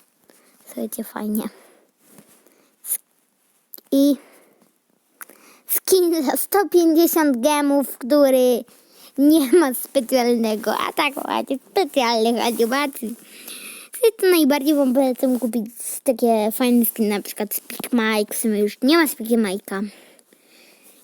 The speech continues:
Więc są zarchiwizowane totalnie.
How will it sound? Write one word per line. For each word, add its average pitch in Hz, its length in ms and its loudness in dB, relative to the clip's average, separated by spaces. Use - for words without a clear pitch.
Więc 247 200 0
są 254 460 0
zarchiwizowane 247 800 -2
totalnie. 202 760 -4